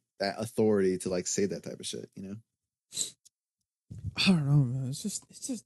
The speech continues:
Speaker 2: it's just crazy to me, man. I'm excited though.
Speaker 1: <laughs>
Speaker 2: Like, I, I'm excited
Speaker 1: Did they
Speaker 2: for
Speaker 1: release
Speaker 2: that
Speaker 1: the,
Speaker 2: movie.
Speaker 1: did they release the cast for it, or is it just Indiana or Harrison
Speaker 2: It's just
Speaker 1: Ford right
Speaker 2: in-,
Speaker 1: now?
Speaker 2: it's just, yeah, it's just indie for it right now. I, we don't know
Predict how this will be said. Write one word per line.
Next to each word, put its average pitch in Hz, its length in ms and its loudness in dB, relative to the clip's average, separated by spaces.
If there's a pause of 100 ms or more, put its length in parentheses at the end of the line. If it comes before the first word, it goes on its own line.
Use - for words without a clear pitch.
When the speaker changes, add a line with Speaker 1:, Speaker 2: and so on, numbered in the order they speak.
(120)
Speaker 2:
it's 403 200 8
just 392 240 6
crazy 294 920 8
to 220 80 12
me, 202 180 12
man. 196 140 10 (360)
I'm 180 100 4
excited 147 320 6
though. 156 460 6
Speaker 1:
<laughs> - 60 4
Speaker 2:
Like, - 260 4 (180)
I, 208 240 0
I'm 214 140 2
excited 202 360 6
Speaker 1:
Did 196 120 12
they 202 40 8
Speaker 2:
for 196 60 6
Speaker 1:
release 165 180 8
Speaker 2:
that 156 100 8
Speaker 1:
the, 147 60 4
Speaker 2:
movie. 127 140 4
Speaker 1:
did 135 80 4
they 175 40 8
release 220 240 4
the 170 80 2
cast 101 320 -2
for 156 140 -2
it, - 280 -4
or 127 60 4
is 120 100 4
it 117 60 2
just 120 200 2
Indiana 110 320 2 (120)
or 101 420 2
Harrison 104 240 2
Speaker 2:
It's - 80 8
just 214 140 6
Speaker 1:
Ford 185 60 4
right 185 40 8
Speaker 2:
in-, 180 80 2
Speaker 1:
now? - 80 -10
Speaker 2:
it's 170 140 6
just, 190 160 6
yeah, 151 260 6
it's 151 120 4
just 170 120 6
indie 139 240 8
for 131 220 4
it - 80 -2
right 120 140 -4
now. 127 380 -6
I, 151 200 4
we 151 140 6
don't 170 120 6
know 151 300 8